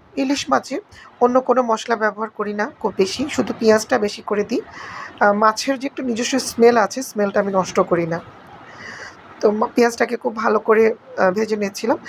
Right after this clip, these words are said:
অনেকে ইলিশ মাছে দেখি আদা রসুন দিয়ে, অনেক শেফরাও দিয়ে। আমার কাছে মনে হয় আদা রসুন দিলে মাছের স্মেলটা নষ্ট হয়। তো আমি আসলে মূলত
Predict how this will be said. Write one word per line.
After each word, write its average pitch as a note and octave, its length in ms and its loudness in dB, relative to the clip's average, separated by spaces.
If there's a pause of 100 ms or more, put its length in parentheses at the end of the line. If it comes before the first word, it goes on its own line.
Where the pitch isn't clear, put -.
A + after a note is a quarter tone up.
(240)
অনেকে D4+ 340 4
ইলিশ C4 260 2
মাছে B3+ 220 2
দেখি A3+ 440 0 (120)
আদা G#3 280 4
রসুন G3+ 340 -4
দিয়ে, G3+ 140 2
অনেক G#3 200 -2
শেফরাও G#3+ 540 0
দিয়ে। E4 140 -4
আমার A3 220 2
কাছে A#3 260 -8
মনে A3 200 -2
হয় A#3+ 160 -2 (440)
আদা G#3+ 200 2
রসুন A3 320 -2
দিলে A3 220 0
মাছের G#3 380 0
স্মেলটা G#3 420 -2
নষ্ট G#3 340 0
হয়। A#3 220 0 (800)
তো G#3+ 300 6
আমি B3+ 200 2
আসলে D4 240 0
মূলত C4+ 380 2